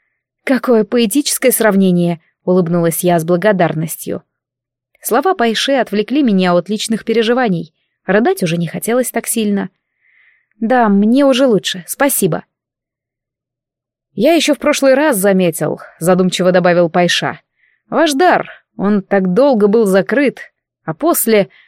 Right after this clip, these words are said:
будто вашу силу кто-то запечатал, чтобы не дать ей развиться. И мы вмешались в глубинный процесс, разбудив хаос». «Все может быть»,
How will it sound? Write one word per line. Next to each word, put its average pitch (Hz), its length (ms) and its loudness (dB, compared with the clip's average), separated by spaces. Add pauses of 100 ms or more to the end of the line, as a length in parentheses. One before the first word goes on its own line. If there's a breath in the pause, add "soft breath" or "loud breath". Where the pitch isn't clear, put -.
(320 soft breath)
будто 294 380 -2
вашу 311 240 0
силу 294 320 -2
кто-то 285 400 -2
запечатал, 240 680 -2
чтобы 214 320 0
не 226 120 2
дать 226 300 0
ей 196 300 0
развиться. 220 640 -2 (960)
И 226 280 2
мы 247 180 4
вмешались 247 640 0 (140)
в 180 100 -4
глубинный 226 480 2
процесс, 175 480 -2
разбудив 180 480 0
хаос». 190 560 -2 (1120)
«Все - 320 -4
может 214 400 2
быть», 190 340 0